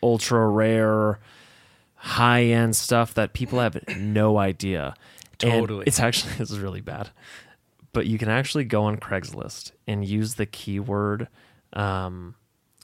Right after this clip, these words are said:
Speaker 1: like, estate sales
Speaker 2: Hmm.
Speaker 1: or, um, oh, what's the keyword that I, I, I've seen be used? Um, sometimes will will pop up.
Speaker 2: Okay.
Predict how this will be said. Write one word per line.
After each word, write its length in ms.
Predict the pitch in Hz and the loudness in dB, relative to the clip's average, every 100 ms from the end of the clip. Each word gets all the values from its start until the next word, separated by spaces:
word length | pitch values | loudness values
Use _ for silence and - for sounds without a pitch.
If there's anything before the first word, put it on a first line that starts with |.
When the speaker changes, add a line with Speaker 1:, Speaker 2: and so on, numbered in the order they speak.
| - _ _ | -20 _ _
Speaker 1:
like, 220 | 104 92 | -12 -12
estate 480 | 117 - - 135 135 | -10 -10 -4 -4 -4
sales 800 | - 135 135 135 135 135 131 - _ _ | -4 -2 0 0 0 -2 -2 -6 _ _
Speaker 2:
Hmm. 140 | - 120 | -8 -2
Speaker 1:
or, 680 | 107 104 101 98 98 95 - _ _ _ | 0 0 0 -2 -2 -6 -10 _ _ _
um, 680 | - 101 98 92 92 92 113 - _ _ _ _ _ _ - - - - - | -6 -4 -2 -4 -6 -10 -14 -18 _ _ _ _ _ _ -20 -20 -16 -14 -8
oh, 120 | 101 | -4
what's 320 | 95 95 101 - | -2 -2 -4 -4
the 100 | 104 | -8
keyword 580 | - 104 95 98 98 - | -8 -10 -6 -6 -6 -6
that 240 | 98 95 - | -6 -6 -10
I, 240 | - - 104 | -18 -8 -4
I, 40 | - | 0
I've 160 | 113 | 0
seen 400 | - - 120 117 | 0 -2 0 -2
be 120 | 107 110 98 | -2 -2 -2
used? 640 | 101 95 92 87 - - - | -2 -2 -4 -4 -6 -8 -8
Um, 560 | 101 98 90 90 87 95 _ _ - _ _ _ _ | -6 -4 -6 -8 -10 -14 _ _ -20 _ _ _ _
sometimes 600 | - - 135 139 147 135 | -4 0 2 2 2 2
will 640 | 107 101 104 107 123 135 - | 2 2 4 4 4 2 0
will 140 | 131 | -2
pop 340 | 131 139 131 135 | 0 0 2 2
up. 320 | 143 143 - | 0 0 -6
Speaker 2:
Okay. 280 | 113 107 101 | -12 -10 -10